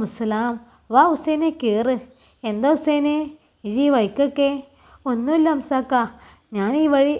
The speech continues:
ഒരിടത്ത് വന്നപ്പോൾ കയറിയതാ." "അല്ല, നമ്മുടെ അഫ്സൽ എവിടെ?" "ആ, ഓനെ പണിക്ക് പോയതാ. എൻ്റെ മോളുടെ കല്യാണം ആയതുകൊണ്ട് കുറേ ദിവസമായിരുന്നു പണിക്ക് പോയിട്ട്. എൻ്റെ കുട്ടി രണ്ട്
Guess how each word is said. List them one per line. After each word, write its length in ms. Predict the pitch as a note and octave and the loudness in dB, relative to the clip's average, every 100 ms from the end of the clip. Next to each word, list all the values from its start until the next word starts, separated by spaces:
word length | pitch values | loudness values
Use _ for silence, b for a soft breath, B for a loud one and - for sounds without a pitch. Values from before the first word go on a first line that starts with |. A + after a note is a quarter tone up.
| G#3+ | -2
ഒരിടത്ത് 360 | G3 A#3 A#3+ D#4+ | -2 -2 -2 -2
വന്നപ്പോൾ 340 | A#3+ A#3 C#4+ C#4 | -2 -2 -2 -2
കയറിയതാ." 500 | B3+ F#3+ A#3 B3+ B3+ A#3+ b b b _ | 0 0 0 2 0 -2 b b b _
"അല്ല, 200 | C#4 E4 F4+ F4+ E4+ G4 | 2 4 4 0 -4 -6
നമ്മുടെ 260 | G4+ G#4+ D#4 | -4 2 2
അഫ്സൽ 300 | G3 - D4+ E4 | 0 -2 0 2
എവിടെ?" 240 | D#4 C#4 C#4+ C#4+ - _ _ b b b B3 | 2 2 0 -2 -12 _ _ b b b -2
"ആ, 100 | C4 A#3+ G3+ A3+ | 0 0 -2 -2
ഓനെ 220 | G#3 B3+ D#4 - A3+ | 0 2 0 0 -2
പണിക്ക് 300 | G3+ G3+ D4+ | -4 -2 0
പോയതാ. 320 | C#4 G#3+ A3 G#3+ - b b b G3+ | 2 2 2 -2 -8 b b b -4
എൻ്റെ 160 | A3 C#4+ | 0 2
മോളുടെ 300 | B3 A#3+ C#4+ D4+ | 2 2 2 2
കല്യാണം 380 | A3 G#3+ C4 E4 | 2 2 2 2
ആയതുകൊണ്ട് 340 | D4 D4 D4 C#4+ | 2 2 2 2
കുറേ 160 | G#3+ A3 C#4 | 2 2 2
ദിവസമായിരുന്നു 440 | D4 - C4+ C4+ C4 | 0 0 0 0 -2
പണിക്ക് 260 | A#3+ G3 - C4 | -4 -4 -2 0
പോയിട്ട്. 300 | G3 G3 G#3+ - b b b | -2 -4 -8 -10 b b b
എൻ്റെ 140 | G3+ C4 | -2 0
കുട്ടി 260 | C4 C4 C4+ C4+ - A3+ | 0 0 -2 -2 -6 -4
രണ്ട് 240 | G3+ A3 | -2 0